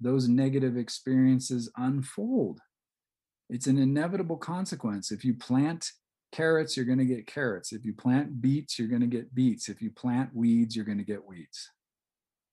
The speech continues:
So anxiety, I've found, and I've seen this in my own life, is often connected to some kind of subconscious determination or desire, uh, to fail.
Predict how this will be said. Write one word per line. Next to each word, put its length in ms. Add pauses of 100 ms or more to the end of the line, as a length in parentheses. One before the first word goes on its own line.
(1300)
So 680 (1800)
anxiety, 960 (300)
I've 120
found, 500
and 100
I've 100
seen 260
this 200
in 100
my 120
own 220
life, 360
is 460 (460)
often 360
connected 480
to 160
some 400
kind 280
of 120
subconscious 1200
determination 840
or 80
desire, 720 (840)
uh, 340
to 140
fail. 480